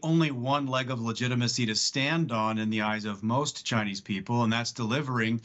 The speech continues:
economic growth and opportunity, and this idea that it's somehow rising while the West is falling. And however the West might be going through its own malaise,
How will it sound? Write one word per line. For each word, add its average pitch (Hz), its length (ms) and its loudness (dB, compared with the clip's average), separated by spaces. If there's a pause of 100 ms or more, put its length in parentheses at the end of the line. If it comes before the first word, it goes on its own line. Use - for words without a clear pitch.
(280)
economic 131 520 0
growth 123 360 -2
and 123 80 2
opportunity, 123 680 0
and 120 100 0
this 117 200 -4
idea 123 800 0 (320)
that 131 100 0
it's 147 140 0
somehow 143 440 0
rising 127 640 0
while 117 200 2
the 113 120 -2
West 113 320 0
is 107 180 -6
falling. 151 600 2 (420)
And 139 220 -2
however 165 460 0
the 139 100 -4
West 135 340 0
might 135 220 -2
be 131 100 -2
going 127 320 0
through 123 260 0
its 120 180 -2
own 127 400 0 (160)
malaise, 120 840 2